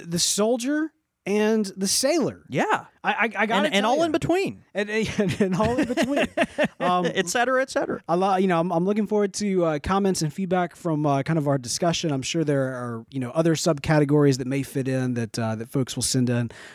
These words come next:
Speaker 1: uh, after the fact. And so I, I look forward to, to reading those as well. But, you know, on, on this particular episode, uh, as we talk about, you know, sailors and, and soldiers and, and the various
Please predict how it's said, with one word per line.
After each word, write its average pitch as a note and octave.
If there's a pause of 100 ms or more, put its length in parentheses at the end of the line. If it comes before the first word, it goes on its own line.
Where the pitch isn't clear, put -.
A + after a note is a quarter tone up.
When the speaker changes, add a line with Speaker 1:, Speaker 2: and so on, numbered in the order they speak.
(120)
Speaker 1:
uh, A2+
after C#3
the A2+
fact. B2+
And A#2
so C3+
I, C3+
I F#3
look C4+
forward F3+
to, D3+
to D3
reading D3
those B2
as G#2+
well. A#2+ (320)
But, E3+
you A#3
know, G#3
on, A3+
on A3
this E4+
particular A3+
episode, B2+
uh, C#3+
as D#3+
we F3
talk -
about, D3
you D4
know, A3+
sailors F#3+
and, F#3 (260)
and F#3
soldiers G3
and, E3+
and D#3+
the D#3
various F#3+